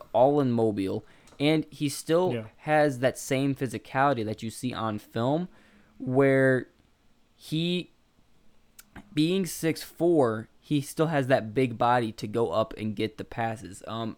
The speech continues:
Speaker 1: I've seen some evaluators have him as, like, a big slot. I think he could play the slot. I'm not
Speaker 2: That's
Speaker 1: necessarily the
Speaker 2: interesting.
Speaker 1: role I think I would
Speaker 2: Yeah.
Speaker 1: go. I think I'd rather have him on the outside, but I
Speaker 2: Yeah,
Speaker 1: think he's
Speaker 2: I was thinking
Speaker 1: capable.
Speaker 2: about kind of, like,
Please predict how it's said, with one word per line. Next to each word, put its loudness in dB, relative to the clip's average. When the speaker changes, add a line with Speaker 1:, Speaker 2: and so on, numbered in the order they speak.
Speaker 1:
I've -2
seen -2
some -2
evaluators 2
have -2
him -4
as, -4
like, -2
a -6
big -4
slot. -4
I -2
think -4
he 0
could -4
play -4
the -8
slot. 0
I'm -2
not 0
Speaker 2:
That's -10
Speaker 1:
necessarily 0
the -4
Speaker 2:
interesting. -4
Speaker 1:
role 2
I -2
think -4
I 4
would 2
Speaker 2:
Yeah. -4
Speaker 1:
go. 2
I -8
think -4
I'd -4
rather 0
have -2
him 2
on 0
the -2
outside, -2
but 0
I 4
Speaker 2:
Yeah, 0
Speaker 1:
think 0
he's -2
Speaker 2:
I 6
was 2
thinking -2
Speaker 1:
capable. 2
Speaker 2:
about -2
kind 0
of, -4
like, -4